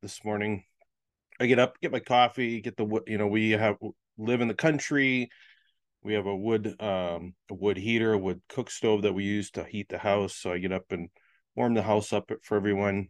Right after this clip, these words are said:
before they come downstairs. So I was, uh, s-, and then, so my wife is always the next person come, comes down, and she comes down and she's kinda rubbing the sleep out of her eyes. And she said, "Our daughter, Anna,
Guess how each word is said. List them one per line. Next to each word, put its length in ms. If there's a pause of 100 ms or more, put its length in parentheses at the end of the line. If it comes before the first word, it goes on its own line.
before 260
they 120
come 180
downstairs. 680 (1160)
So 100
I 120
was, 260
uh, 220 (100)
s-, 480
and 120
then, 120
so 140
my 120
wife 320
is 240 (100)
always 260
the 40
next 220
person 420
come, 220 (160)
comes 240
down, 300
and 140
she 220
comes 260
down 280
and 120
she's 200
kinda 320 (880)
rubbing 240
the 80
sleep 340
out 180
of 40
her 140
eyes. 380
And 220
she 200
said, 300 (520)
"Our 120
daughter, 520
Anna, 300